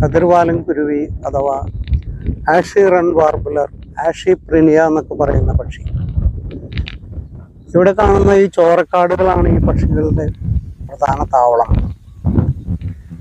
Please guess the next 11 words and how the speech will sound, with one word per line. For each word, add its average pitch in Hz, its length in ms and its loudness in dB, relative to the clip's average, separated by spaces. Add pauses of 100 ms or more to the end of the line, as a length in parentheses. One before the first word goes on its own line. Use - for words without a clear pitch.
(200)
ഈ 180 140 6
ത-, 214 240 2
ഇതിൽ 185 200 2 (140)
തന്നെയാണ് 196 500 4 (140)
ഇവർ 175 200 0
കൂട് 180 340 0
വയ്ക്കുന്നത്. 151 440 2 (920)
ഈ 185 40 4 (120)
ചോരക്കാടുകൾ 196 720 4
കൂടാതെ 185 520 2 (1300)
കുറ്റിക്കാടുകളിലും 175 1000 2